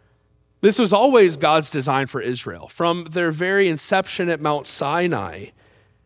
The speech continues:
he declares to them, "You shall be my treasured possession. You shall be to me a kingdom of priests, a holy nation." That was always God's intent for his people,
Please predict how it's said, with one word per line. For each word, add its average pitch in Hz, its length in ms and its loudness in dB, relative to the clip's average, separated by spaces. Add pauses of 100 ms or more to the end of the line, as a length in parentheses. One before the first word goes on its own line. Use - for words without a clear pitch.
(240)
he 185 100 -2
declares 190 500 2
to 170 100 0
them, 127 220 -4
"You 185 200 -2
shall 240 300 2
be 175 220 0
my 180 180 0
treasured 165 560 -2
possession. 120 720 -4 (840)
You 180 160 0
shall 202 260 2
be 170 280 -4
to - 140 -4
me 165 260 0
a 139 120 -4
kingdom 220 840 2 (220)
of - 160 -8
priests, - 840 -2 (260)
a - 60 -12
holy 208 420 4
nation." 160 420 0
That 113 60 -10
was 131 120 -10
always 233 840 4
God's 180 420 0
intent 170 500 -6
for 147 180 -8
his 151 200 -6
people, 139 560 -14